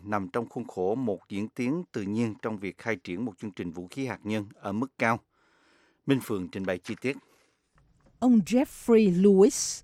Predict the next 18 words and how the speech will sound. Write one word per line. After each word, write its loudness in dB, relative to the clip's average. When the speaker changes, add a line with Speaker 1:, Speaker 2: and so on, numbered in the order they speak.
Speaker 2:
giám 4
đốc 0
chương 6
trình 2
cấm 0
phổ -4
biến 0
hạt -4
nhân 0
Đông 2
Á -2
tại -2
Viện -2
Nghiên 2
cứu 0
Quốc -4
tế 2
Middlebury 0